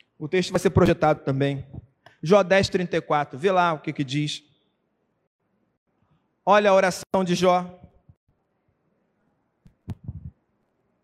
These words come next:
Nove, trinta e quatro. É isso?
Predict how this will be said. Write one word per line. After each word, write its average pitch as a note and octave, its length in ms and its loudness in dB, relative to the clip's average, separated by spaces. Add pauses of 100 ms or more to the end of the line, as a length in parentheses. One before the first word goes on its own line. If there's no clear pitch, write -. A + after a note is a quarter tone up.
(1160)
Nove, F3 400 2
trinta E3+ 280 -6
e - 20 -6
quatro. C3+ 440 -4 (880)
É A#2+ 100 -6
isso? G3 440 0